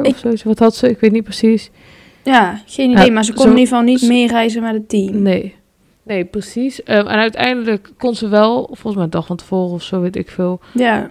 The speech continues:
Speaker 2: Misschien dezelfde dag, I don't know. Kon ze wel weer reizen, maar dat mocht niet van de uefa. Ze mocht niet alleen reizen. Ik vond het een zeer app-, ja, aan de ene kant,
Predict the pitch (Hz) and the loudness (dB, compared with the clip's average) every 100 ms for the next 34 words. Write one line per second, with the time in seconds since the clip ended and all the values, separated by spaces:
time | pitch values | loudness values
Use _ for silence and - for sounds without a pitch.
0 | _ 190 - 175 170 170 - 180 175 185 | _ -8 -2 0 0 0 -2 -2 -2 -2
1 | 180 175 175 185 _ _ _ _ - 247 | 0 0 -2 -6 _ _ _ _ -2 0
2 | 226 233 247 226 226 220 220 214 196 254 | 4 4 4 4 2 2 -2 0 0 0
3 | - 226 220 208 185 185 185 175 190 202 | -2 -4 -2 0 2 2 0 0 -2 -4
4 | 240 _ _ _ _ _ _ _ - - | -6 _ _ _ _ _ _ _ -20 -8
5 | - 202 202 190 180 175 180 175 175 170 | -2 0 0 2 2 4 2 2 0 -2
6 | 202 196 - 175 - - - 170 165 - | -6 -10 -12 -12 -12 -14 -8 -6 -4 -2
7 | 175 - - - - - 180 - _ _ | -4 -6 -12 -16 -8 -4 -4 -6 _ _
8 | _ - 208 233 277 262 220 | _ -12 -2 -2 -2 -6 -10